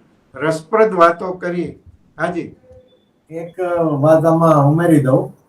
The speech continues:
Speaker 2: કે જ્યાં જ્યાં હાઈવેઝ છે અને, અ, રેલવે લાઇન છે ત્યાં અંડરપાસીસ અને ઓવરપાસીસ પણ કરી શકાય.
Speaker 1: હા, બરાબર છે.
Speaker 2: એટલે કોરિડોર જ્યાં જ્યાં આપણે આઈડેન્ટિફાઈ કરેલા છે ત્યાં
Speaker 1: જી.
Speaker 2: ત્યાં એના માટે.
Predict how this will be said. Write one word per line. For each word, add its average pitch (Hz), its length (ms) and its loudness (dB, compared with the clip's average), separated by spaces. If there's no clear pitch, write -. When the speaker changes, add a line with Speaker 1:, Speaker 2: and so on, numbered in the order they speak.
Speaker 2:
કે 160 220 2
જ્યાં 151 260 4
જ્યાં 175 360 6
હાઈવેઝ 165 420 4
છે 170 460 -2
અને, 151 540 -2
અ, 143 480 -8
રેલવે 165 580 4
લાઇન 151 340 4
છે 147 340 2
ત્યાં 160 240 -10
અંડરપાસીસ 180 800 2
અને 165 220 -2
ઓવરપાસીસ 160 680 2
પણ 143 200 -2
કરી 127 200 -4
શકાય. - 420 -10
Speaker 1:
હા, 131 680 -8
બરાબર 143 460 -8
છે. - 20 -8
Speaker 2:
એટલે 165 220 -4
કોરિડોર 156 540 2
જ્યાં 151 380 0
જ્યાં 156 180 2
આપણે 147 340 -2
આઈડેન્ટિફાઈ 151 540 0
કરેલા 151 420 2
છે 135 120 0
ત્યાં 147 480 -4
Speaker 1:
જી. 147 380 6
Speaker 2:
ત્યાં 135 600 -2
એના 135 360 -4
માટે. 120 260 -8